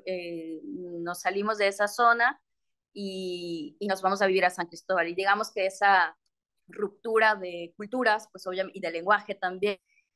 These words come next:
pues, eh, afecta o me afectó muchísimo, ¿no? Entonces, ya estando en San Cristóbal, pues, uno, pues, se pulta, ¿no? O, olvida su lengua, o olvida de dónde es, ya no menciona, "Ah, sí, yo nací allá",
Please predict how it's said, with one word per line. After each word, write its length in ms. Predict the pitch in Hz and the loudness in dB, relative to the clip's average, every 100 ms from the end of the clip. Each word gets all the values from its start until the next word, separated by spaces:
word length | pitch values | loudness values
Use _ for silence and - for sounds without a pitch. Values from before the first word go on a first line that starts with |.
| _ - | _ -4
pues, 680 | 196 190 190 185 - - - | 2 4 2 -2 -10 -16 -12
eh, 320 | 180 175 170 | -10 -8 -2
afecta 920 | 190 185 226 208 - 226 226 233 233 185 | -2 0 2 2 2 4 6 6 4 2
o 80 | |
me 140 | 185 180 | -4 -8
afectó 440 | 180 170 - 190 | -8 -14 -10 -8
muchísimo, 720 | 185 190 311 330 208 180 185 208 208 | -8 -8 -10 -8 -10 -6 -4 -4 -4
¿no? 260 | 233 320 | -4 -4
Entonces, 800 | 240 247 202 220 208 226 226 226 _ - _ - | -6 -6 -4 -4 -2 2 2 2 _ -20 _ 2
ya 160 | 240 | 4
estando 300 | 240 247 226 | 6 4 2
en 60 | 226 | 0
San 140 | 233 | -4
Cristóbal, 440 | 214 240 247 247 262 | -4 0 4 6 4
pues, 160 | 196 202 | -8 -8
uno, 300 | 202 202 - _ | -8 -8 -12 _
pues, 180 | 185 185 | -10 -6
se 120 | 170 | -8
pulta, 380 | - 240 247 - _ _ _ _ _ _ _ 247 226 214 202 | -6 -4 -4 -6 _ _ _ _ _ _ _ -8 -2 -2 0
¿no? 160 | 214 | 2
O, 220 | 247 170 - | 2 2 2
olvida 380 | 196 196 202 | 0 2 -2
su 140 | 196 185 | -2 -2
lengua, 480 | 208 208 196 190 185 | -2 2 4 4 4
o 120 | 175 | 0
olvida 840 | 170 170 190 180 180 175 165 160 165 | -4 -4 -6 0 2 2 0 -2 -6
de 100 | 185 | -4
dónde 640 | 196 190 180 175 190 208 | -2 -2 -2 -4 -2 0
es, 140 | 220 196 | -2 0
ya 140 | 190 | -2
no 100 | 190 | -2
menciona, 540 | 196 175 - 196 185 170 | -6 -8 -6 -4 -4 -2
"Ah, 200 | 220 214 - | -2 -4 -10
sí, 140 | 254 226 | -6 -4
yo 80 | |
nací 440 | 214 202 - 202 175 | -4 -6 -8 -4 -4
allá", 580 | 165 196 214 226 233 | -2 2 4 6 4